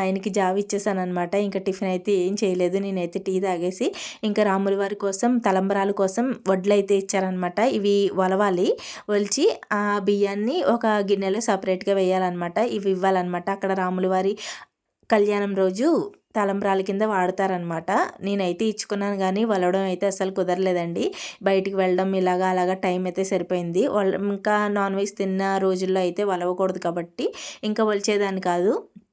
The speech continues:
నాన్ వెజ్ తినని రోజుల్లో ఇలా పూజ అయిపోయిన తర్వాత చేస్తాను ఎప్పుడు కూడా. ఈసారి అలా కూడా కుదరలేదనమాట. ఇంకా చాలా నీరసంగా అనిపించి ఇంట్లో వంట చేసుకోవడం, ఈ పని ఆ పని సరిపోతుంది. ఇంక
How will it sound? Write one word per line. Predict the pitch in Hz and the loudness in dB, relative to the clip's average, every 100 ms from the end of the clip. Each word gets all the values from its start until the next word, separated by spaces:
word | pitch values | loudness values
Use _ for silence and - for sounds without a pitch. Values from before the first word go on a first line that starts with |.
| _ _ _ - | _ _ _ -2
నాన్ | 214 202 190 | 2 2 2
వెజ్ | 220 233 | -2 -2
తినని | 202 190 190 | -2 0 2
రోజుల్లో | 190 185 180 226 240 | 2 2 2 2 2
ఇలా | 202 202 | 0 -2
పూజ | 208 202 202 | -2 0 2
అయిపోయిన | 180 180 196 202 208 | 0 0 -2 -2 -4
తర్వాత | 175 175 175 226 294 - | -4 -4 -2 -2 -2 -6
చేస్తాను | _ 226 226 220 214 - 226 | _ -8 0 0 2 2 0
ఎప్పుడు | 220 214 220 202 | 0 2 2 4
కూడా. | 214 254 233 | 4 4 2
ఈసారి | 226 208 208 202 | 0 2 2 2
అలా | 202 226 | 0 -2
కూడా | 214 214 | -2 0
కుదరలేదనమాట. | 208 202 202 202 196 185 185 180 202 214 | 0 -2 0 0 0 -2 -2 0 0 0
ఇంకా | 208 196 190 175 - | 0 0 2 0 0
చాలా | 185 190 196 | 0 0 0
నీరసంగా | 190 185 196 196 | -2 -2 -4 -2
అనిపించి | 190 185 185 185 202 190 - - | -2 -4 -6 -2 -2 -2 -8 -10
ఇంట్లో | 214 202 202 202 196 | -6 0 2 4 2
వంట | 185 185 | 0 -2
చేసుకోవడం, | 196 190 - 190 196 190 | -2 0 2 2 2 -2
ఈ | 185 | -2
పని | 190 196 | -2 0
ఆ | 180 | -2
పని | 185 185 190 | -2 -2 0
సరిపోతుంది. | 185 180 180 180 170 220 233 | -2 0 0 0 0 0 2
ఇంక | 220 | 0